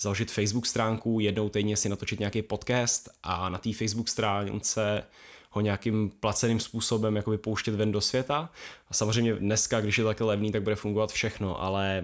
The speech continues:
mm, je dobrý se po čase na tou strategii zamyslet víc.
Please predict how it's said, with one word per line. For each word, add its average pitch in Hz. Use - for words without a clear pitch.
mm, 92
je 117
dobrý 123
se 107
po 110
čase 117
na 104
tou 107
strategii 101
zamyslet 92
víc. 73